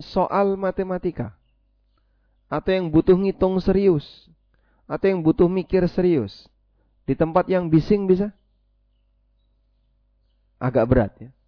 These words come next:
Makanya sampai kadang ada peringatan, "Harap tenang, ada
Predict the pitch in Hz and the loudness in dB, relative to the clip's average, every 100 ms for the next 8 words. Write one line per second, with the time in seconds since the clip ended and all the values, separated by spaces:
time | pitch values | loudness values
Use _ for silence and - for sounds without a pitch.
0 | _ _ _ _ _ _ 110 120 143 139 | _ _ _ _ _ _ -6 -2 -2 0
1 | 135 131 135 135 131 123 131 135 131 - | -2 0 0 0 -4 0 0 0 -6 -12
2 | _ _ _ - 135 127 123 135 113 95 | _ _ _ -4 -4 -2 -4 -4 -4 -6
3 | 92 _ _ _ - 123 131 127 - 139 | -18 _ _ _ -6 -2 0 -2 -2 -2
4 | 139 139 113 101 117 _ _ _ - 120 | 0 -2 -4 -14 -20 _ _ _ -6 -4
5 | 113 143 190 | 2 2 2